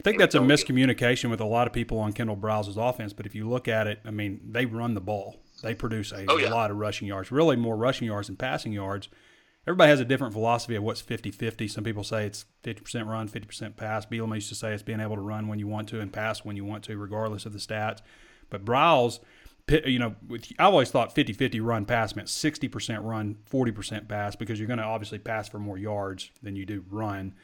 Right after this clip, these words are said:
Speaker 1: and that kinda balances it out. But Briles, absolutely, everything,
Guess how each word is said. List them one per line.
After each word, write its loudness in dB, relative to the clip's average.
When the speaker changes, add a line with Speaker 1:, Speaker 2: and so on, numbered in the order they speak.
Speaker 1:
and -10
that -4
kinda -4
balances -8
it -8
out. -6
But -10
Briles, 2
absolutely, -4
everything, 0